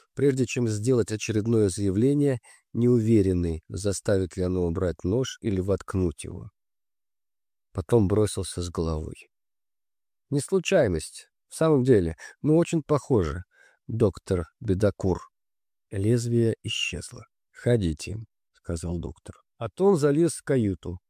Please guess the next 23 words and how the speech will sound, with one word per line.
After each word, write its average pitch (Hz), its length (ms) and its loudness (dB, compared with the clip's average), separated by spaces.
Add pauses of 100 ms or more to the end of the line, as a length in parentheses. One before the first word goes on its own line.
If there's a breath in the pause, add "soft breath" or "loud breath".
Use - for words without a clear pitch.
(300)
Тесное 135 480 0
жилое 113 320 2
помещение 139 720 0
оставалось 143 680 -4
таким 160 420 -2
же, 107 180 -2
каким 127 380 -2
он 110 160 0
помнил 139 320 2
его 107 240 0
по - 140 -2
нескольким 127 640 -2
совместным 113 560 0
путешествиям. - 840 -8 (560 loud breath)
Запасы 110 500 -2
воды 104 380 0
и 90 100 -4
пищи 139 440 -2 (240 loud breath)
располагались 139 760 0
вдоль 151 320 0
одной 143 380 2
короткой 135 500 -2
стены, 110 480 -2